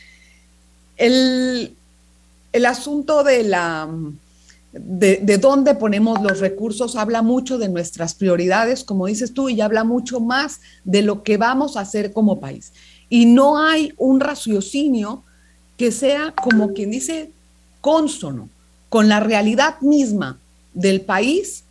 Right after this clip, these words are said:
y de las necesidades que, que, que están pasando algunas instituciones, así como del pueblo mismo. Eso nos hace ver como que la clase política está totalmente, eh,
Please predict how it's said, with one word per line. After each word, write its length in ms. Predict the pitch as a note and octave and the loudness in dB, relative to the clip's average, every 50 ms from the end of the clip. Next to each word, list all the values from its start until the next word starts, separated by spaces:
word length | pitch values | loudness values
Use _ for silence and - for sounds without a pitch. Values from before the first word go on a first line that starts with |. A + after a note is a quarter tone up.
| _ _ _ | _ _ _
y 120 | - G#3+ F#3+ | -4 -2 0
de 120 | G3+ G3 | 2 2
las 180 | F#3+ F#3+ F#3 G3 | 2 0 0 0
necesidades 920 | G3+ G3+ G3 F#3+ - G3+ F3 - - G3 G3 A3 B3 D#4 F#4+ F#4+ F#4 - | 0 0 0 -2 -2 -4 -4 -2 -2 0 2 2 2 2 0 -4 -6 -6
que, 360 | - - C4 G#3+ G3+ F#3 - - | -6 -2 -2 -2 -2 -2 -6 -8
que, 340 | - A3 F#3+ F3+ F3 D3 - - | -6 -4 -4 -2 -4 -4 -6 -8
que 80 | - F#3 | -8 -8
están 340 | F#3 - - A#3 A#3+ A#3+ | -6 -4 -4 -4 -4 -2
pasando 460 | B3 B3 A#3+ - - B3 B3 A#3 G#3 E3+ | -4 -4 -4 -2 0 0 0 2 0 0
algunas 440 | E3 F3+ F#3 A#3 B3 C4 C4+ - | -2 -2 -4 -4 -4 -4 -4 -4
instituciones, 1000 | B3+ G#3+ G#3 G#3 G#3 F#3+ D3 - F3+ - - G#3+ B3+ C4 C#4+ C#4+ F4 F#4+ - - _ - _ _ - _ | -4 -4 -4 -4 -6 -6 -6 -6 -8 -6 -4 -2 -2 0 0 0 -2 -4 -8 -14 _ -20 _ _ -20 _
así 440 | - - A#3 A3 - C4+ C4 A#3+ B3 | -4 -2 -2 -2 0 -2 -2 -2 -2
como 420 | - B3+ A#3+ A#3 A#3+ B3+ D#4 E4+ - - - _ _ _ _ _ | 0 0 2 2 0 0 -4 -8 -12 -18 -20 _ _ _ _ _
del 260 | - F3+ A3+ G3 F#3 | -6 -2 -2 -2 -2
pueblo 420 | - - A#3 C4 C4 B3 A#3+ B3 A#3+ | -2 2 4 4 4 4 2 0 0
mismo. 440 | B3 C#4 C#4+ C4 - F3+ D#3 E3 - _ - - - _ _ _ _ _ _ _ _ _ _ _ _ | 0 0 0 0 -2 -6 -12 -14 -14 _ -20 -20 -20 _ _ _ _ _ _ _ _ _ _ _ _
Eso 480 | - D4 F#4+ F#4+ F#4+ - G#4 A4+ B4+ - | 2 2 2 2 -2 -4 -6 -6 -4 -2
nos 280 | C#4 B3+ A#3+ A3+ A3+ B3+ | -2 -2 -2 -2 -4 -6
hace 280 | A#3+ C4 - D#4 C4 | -6 -4 -2 0 0
ver 300 | G#3+ A3 A#3 A#3 B3 - - _ _ | 2 2 0 0 -2 -6 -12 _ _
como 380 | - A#3+ A3 G#3+ G#3+ G#3 G#3 | -2 0 0 0 0 -2 -6
que 300 | - A3+ G3+ G3+ G3 - - | -4 -4 -2 -2 -4 -4 -4
la 220 | A3 A3 G3 G3 - | -2 -2 -2 -2 -4
clase 380 | - D4+ E4 F4+ E4+ - F#4+ | -6 -6 -6 -6 -4 -4 -6
política 800 | F#4+ F#4+ C#4+ B3+ A#3 B3 C4+ C4 C4 C#4+ C4 C4 - D4+ D#4+ - _ _ _ | -4 -2 -2 0 0 0 -2 -2 -2 -4 -6 -4 -6 -8 -8 -10 _ _ _
está 340 | - A3 G#3+ - - C#4+ C#4+ | -8 -8 -8 -6 -8 -8 -8
totalmente, 1200 | - - D4+ C#4+ C#4+ - - D#4+ E4+ E4+ F4+ F4+ E4 D4+ E4 E4 E4 E4 D#4+ - D#4+ - E4 - - - _ _ _ _ _ - | -6 -4 -4 -4 -4 -4 -6 -4 -2 -2 -2 -2 -2 0 0 0 0 0 -2 -6 -6 -8 -8 -10 -18 -20 _ _ _ _ _ -4
eh, 580 | G#3+ G#3 G3+ G3+ G3 F#3+ F#3+ F#3+ F#3+ F3+ F3 | -4 -2 0 0 0 0 -2 -2 -4 -6 -8